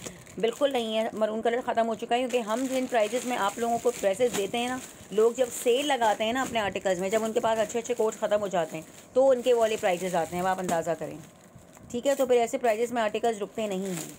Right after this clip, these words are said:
निकल जाते हैं फोन। चलें जनाब, बहुत प्यारा article आप लोगों को check करवाने लग रही हूँ। ये हल्का सा lemon सा color है, सही है जी, lemon, अ, येलो क-, color आप इसको कह सकते हैं। बहुत ही खूबसूरत सा ये dirty white color भी कह सकते हैं। थर्टी वन hundred is the price of this, अ, अ, article।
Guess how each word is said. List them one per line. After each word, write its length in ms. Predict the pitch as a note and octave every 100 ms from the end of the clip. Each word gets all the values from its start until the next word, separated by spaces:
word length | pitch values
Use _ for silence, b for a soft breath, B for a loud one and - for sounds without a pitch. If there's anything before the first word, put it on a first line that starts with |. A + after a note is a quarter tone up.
| - - - -
निकल 260 | G3 G#3+ G#3+
जाते 300 | F#3 D#3 D#3
हैं 60 |
फोन। 460 | D#3 D3+ C#3+ - - -
चलें 200 | C4 D4
जनाब, 280 | D4+ C#4 D4+ A#3+
बहुत 320 | A3+ A3 C#4
प्यारा 200 | C#4+ C4+
article 280 | B3+ B3+ C4
आप 160 | B3+ B3+
लोगों 120 | B3
को 80 | B3+
check 220 | B3+ A#3+
करवाने 320 | A#3+ A#3 A#3
लग 160 | A#3 A3
रही 100 | A#3+
हूँ। 80 | C4
ये 80 |
हल्का 280 | A#3+ A3 -
सा 140 | A#3 B3
lemon 400 | A3 F#3+ G#3 B3+
सा 140 | C4
color 280 | A#3+ F#3 F#3+
है, 100 | B3 - B B
सही 200 | - A3+
है 80 | C4
जी, 140 | C4 C#4
lemon, 400 | A3 G3+ A#3+ B3+
अ, 180 | - G#3+
येलो 340 | G#3 G#3 A#3 B3
क-, 220 | A3+ G#3 -
color 200 | G#3 G#3+
आप 160 | G#3
इसको 180 | G3+ -
कह 160 | G3 F#3+
सकते 280 | F#3 G#3+ A3+
हैं। 220 | A#3 C4 B B B
बहुत 460 | E3+ A3 G#3 C4+ C4
ही 80 | C#4+
खूबसूरत 460 | C4 G#3+ B3+ B3+
सा 100 | B3
ये 80 | B3
dirty 320 | G#3+ G#3 B3
white 240 | G#3+ G3 G#3+
color 220 | B3 B3
भी 100 | B3
कह 160 | A#3+
सकते 260 | A3+ A3+ A#3
हैं। 80 | A#3
थर्टी 220 | A3+ G#3 A3+
वन 140 | A3+
hundred 280 | A3+ A3 A3
is 120 | F#3+
the 80 | G3+
price 340 | G#3+ F#3 G#3
of 160 | G#3 F3
this, 180 | G3 -
अ, 120 | F#3
अ, 460 | F#3 - F3+ - F3+
article। 320 | G#3+ A#3+